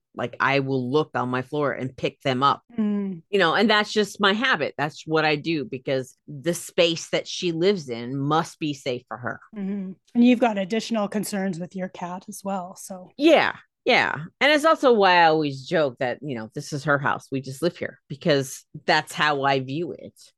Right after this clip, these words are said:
Speaker 1: My role is to keep her safe.
Speaker 2: Mm-hmm.
Speaker 1: And I think that's what all animal guardians need to keep in mind is, how do I keep my animal safe?
Speaker 2: Mm-hmm.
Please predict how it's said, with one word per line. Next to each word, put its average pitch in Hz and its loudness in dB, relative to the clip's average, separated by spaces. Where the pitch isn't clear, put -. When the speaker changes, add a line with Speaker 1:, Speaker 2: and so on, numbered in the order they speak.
Speaker 1:
My 139 2
role 127 2
is 123 -4
to - -20
keep - -8
her 104 -6
safe. - -6
Speaker 2:
Mm-hmm. 185 -6
Speaker 1:
And 147 0
I 135 2
think 135 -2
that's - -2
what 131 -2
all 139 2
animal 120 -4
guardians 117 -2
need 127 2
to 117 -4
keep 139 -4
in 117 -2
mind 113 -4
is, - -20
how 127 -2
do 131 0
I 127 0
keep - -10
my 123 -10
animal 117 -8
safe? - -12
Speaker 2:
Mm-hmm. 185 -8